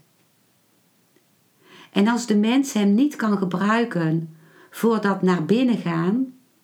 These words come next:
is hij verdoemd. Dan is er geen hoop.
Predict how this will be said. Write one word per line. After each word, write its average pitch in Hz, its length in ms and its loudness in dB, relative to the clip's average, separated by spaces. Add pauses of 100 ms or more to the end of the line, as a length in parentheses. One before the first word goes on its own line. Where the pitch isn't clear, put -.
(460)
is 233 180 -2
hij 226 160 0
verdoemd. 175 760 -2 (1600)
Dan 190 180 2
is 226 120 0
er 190 100 -2
geen 233 300 2
hoop. 196 560 -2